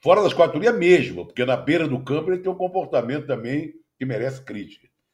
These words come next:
E também pelas essas coisas que ele se mete, como a última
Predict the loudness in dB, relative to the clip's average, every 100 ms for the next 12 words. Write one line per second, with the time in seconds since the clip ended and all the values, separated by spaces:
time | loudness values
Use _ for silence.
0 | -12 2 4 4 2 -4 -2 0 0 -2
1 | -6 -6 -8 -8 -8 -8 -6 -4 -2 -2
2 | -4 -10 -18 _ _ -10 -4 -2 0 -2
3 | -6 -12